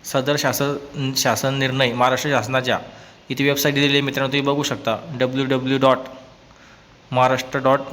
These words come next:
जी ओ व्ही डॉट इन या संकेतस्थळावर उपलब्ध करण्यात आला असून त्याचा संकेतांक क्रमांकसुद्धा या ठिकाणी दिलेला आहे, इथे बघू शकता तुम्ही. हा आदेश डिजिटल स्वाक्ष-, स्वाक्षरीने साक्षांकित करून काढण्यात येत आहे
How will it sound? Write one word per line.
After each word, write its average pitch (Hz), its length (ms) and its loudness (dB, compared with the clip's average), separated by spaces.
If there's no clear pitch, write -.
जी 131 80 2
ओ 135 100 2
व्ही 135 120 0
डॉट 131 200 2
इन 131 100 0
या 135 120 0
संकेतस्थळावर 127 640 -4
उपलब्ध 131 340 -2
करण्यात 127 300 0
आला 131 160 2
असून 127 240 -2
त्याचा 127 320 0
संकेतांक 131 580 -2
क्रमांकसुद्धा 135 680 0
या 127 80 4
ठिकाणी 127 300 -2
दिलेला 131 280 0
आहे, 98 160 0
इथे 131 120 -6
बघू 131 240 -2
शकता 123 220 -6
तुम्ही. 107 240 -4
हा 135 260 4
आदेश 135 360 -2
डिजिटल 135 340 -2
स्वाक्ष-, 120 400 -6
स्वाक्षरीने 131 720 0
साक्षांकित 131 520 0
करून 127 240 2
काढण्यात 131 340 2
येत 135 160 0
आहे 110 200 0